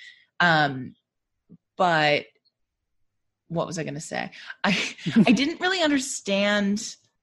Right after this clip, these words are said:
Speaker 1: the disease. Like, lots of people have diabetes and they have kids and it's not as big of a deal. Like, what was special about her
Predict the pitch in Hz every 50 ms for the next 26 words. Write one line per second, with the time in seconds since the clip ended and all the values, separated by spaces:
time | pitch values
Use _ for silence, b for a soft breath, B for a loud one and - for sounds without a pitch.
0 | _ _ _ - - 175 196 190 185 180 180 170 170 160 - - - _ _ _
1 | _ _ _ _ _ - - 180 185 185 180 180 165 175 175 175 185 214 254 294
2 | 339 370 370 381 - - - - _ - - 202 202 196 - - _ _ _ -
3 | 185 180 180 214 - - - 285 277 - - - - - 262 247 233 - 208 190
4 | 190 196 202 202 190 185 190 208 - _ _ _ - 185 - 196 180 180 185 185
5 | 175 175 165 160 165 160 160 160 170 196 220 240 - - - b b b b b
6 | b _ _ _ - 180 185 180 180 170 170 165 - - 165 165 170 170 - _
7 | _ _ - - - - 208 190 175 160 156 160 165 170 165 - - - _ -
8 | 170 170 165 156 - - - 175 175 185 190 190 196 196 185 190 196 _ - 185
9 | 180 180 185 175 180 170 170 175 185 175 175 170 170 165 - B B B B B
10 | B - 185 208 220 202 214 254 247 247 240 - - - - 196 202 202 - -
11 | 214 202 196 185 175 175 170 170 170 - 185 - - - - 208 196 196 196 196
12 | 196 202 202 196